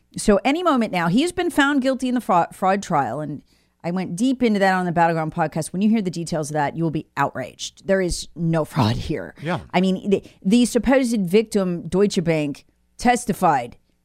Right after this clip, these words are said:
Speaker 1: that they weren't a victim.
Speaker 2: Yeah.
Speaker 1: There was no fraud. He did not commit fraud. He, he d-, d-, d-, <laughs> I'm not gonna go into it. I've, I already have.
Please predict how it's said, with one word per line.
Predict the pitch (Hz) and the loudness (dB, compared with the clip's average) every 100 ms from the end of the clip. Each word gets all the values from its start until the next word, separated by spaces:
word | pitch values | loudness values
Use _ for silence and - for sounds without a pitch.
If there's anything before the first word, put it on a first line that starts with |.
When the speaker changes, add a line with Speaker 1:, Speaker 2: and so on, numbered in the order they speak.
| _ _ - | _ _ -2
Speaker 1:
that | 156 185 | 2 4
they | 196 | 2
weren't | 175 180 | 2 0
a | 165 | -2
victim. | 151 - - _ - | -6 -8 -20 _ -14
Speaker 2:
Yeah. | 151 - _ _ _ _ _ _ | -14 -14 _ _ _ _ _ _
Speaker 1:
There | 175 | 2
was | 190 160 | 2 6
no | 233 | 4
fraud. | 214 190 160 160 143 _ _ | 4 2 4 0 -6 _ _
He | 165 | -4
did | 170 254 | 0 4
not | 226 190 - | 4 2 -4
commit | 175 160 | -8 -8
fraud. | - 160 151 151 135 _ _ _ _ _ | -4 -2 0 -2 -6 _ _ _ _ _
He, | 156 - | -10 -10
he | 123 | -12
d-, | 151 165 139 | -12 -12 -12
d-, | 151 - 139 180 165 | -16 -12 -4 -4 -4
d-, | 147 113 160 131 - - | -8 -6 -6 -8 -16 -20
<laughs> | _ - | _ -2
I'm | 202 | 0
not | 214 | 2
gonna | 190 | 2
go | 175 | 0
into | 170 165 165 | 0 -2 0
it. | 147 | 0
I've, | 127 | -2
I | - | 0
already | 156 147 | 0 0
have. | 120 | -4